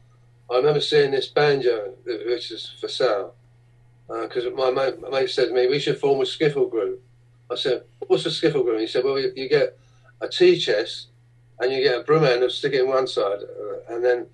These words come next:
a piece of string and put it to the other corner and plonk it like that, put it tight, and that makes the sound of a bass." I went, "Okay, great." Then he said, "You get your grandmother's, um, washboard," which we had in,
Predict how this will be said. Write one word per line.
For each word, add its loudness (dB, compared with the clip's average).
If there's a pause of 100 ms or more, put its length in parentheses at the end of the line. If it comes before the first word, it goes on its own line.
(180)
a -4
piece 0
of -4
string 2
and -2
put 0
it -14
to 0
the 6
other 0
corner 0 (320)
and -10
plonk 0
it -2
like -4
that, -6
put 2
it -4
tight, -2 (260)
and -8
that 0
makes -2
the -8
sound 0
of 0
a -2
bass." 0 (120)
I -10
went, -6
"Okay, -2
great." 0 (360)
Then 0
he 0
said, 0
"You 2
get 2
your 2
grandmother's, 0 (760)
um, 0 (240)
washboard," 0 (760)
which -2
we 0
had 2
in, 0